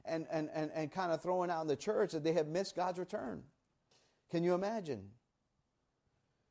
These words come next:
the turmoil in their minds,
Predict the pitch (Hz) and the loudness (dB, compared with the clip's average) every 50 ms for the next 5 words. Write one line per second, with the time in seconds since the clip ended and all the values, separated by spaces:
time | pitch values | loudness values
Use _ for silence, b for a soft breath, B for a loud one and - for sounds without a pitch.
0 | _ _ _ _ _ _ _ _ _ _ _ _ _ _ - 151 151 - 180 196 | _ _ _ _ _ _ _ _ _ _ _ _ _ _ 0 0 0 2 2 4
1 | 208 214 196 180 170 156 147 143 147 143 147 147 143 147 156 175 185 180 160 139 | 4 4 6 6 4 4 4 4 2 2 0 0 0 0 0 0 0 -2 -2 -4
2 | 120 117 104 - - - | -6 -8 -10 -10 -12 -14